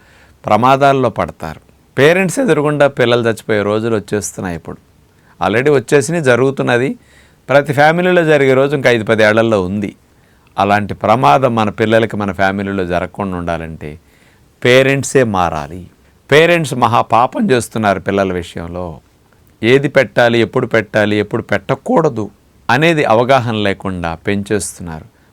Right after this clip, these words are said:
పిల్లలకి చదివే ముఖ్యం అన్నట్టు కేవలం ఒక చదువు, ఒక్కదాని మీదే శ్రద్ధ పెడుతున్నారు.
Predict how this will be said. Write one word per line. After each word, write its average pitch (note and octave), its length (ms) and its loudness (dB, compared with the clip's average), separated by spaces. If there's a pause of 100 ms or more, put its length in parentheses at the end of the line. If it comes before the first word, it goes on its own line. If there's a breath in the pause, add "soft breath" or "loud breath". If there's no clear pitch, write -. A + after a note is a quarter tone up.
(140)
పిల్లలకి F3+ 380 4
చదివే D#3 460 2
ముఖ్యం E3+ 380 0
అన్నట్టు B2 520 -2 (240 soft breath)
కేవలం C#3 280 2
ఒక C#3 120 -4
చదువు, A2+ 260 0
ఒక్కదాని D3 440 2
మీదే E3 260 0
శ్రద్ధ B2 300 -2
పెడుతున్నారు. D#2+ 600 -12